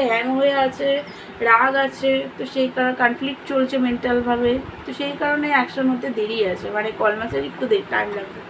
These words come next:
তো এটা আপনার পার্টনার এনার্জি। আমার ভিডিও ভালো লাগলে আমার চ্যানেলকে like,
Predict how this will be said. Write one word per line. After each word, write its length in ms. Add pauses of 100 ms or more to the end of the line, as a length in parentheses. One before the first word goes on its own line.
(540)
তো 60
এটা 360
আপনার 260
পার্টনার 300
এনার্জি। 420
আমার 200
ভিডিও 280
ভালো 200
লাগলে 220
আমার 180
চ্যানেলকে 400
like, 260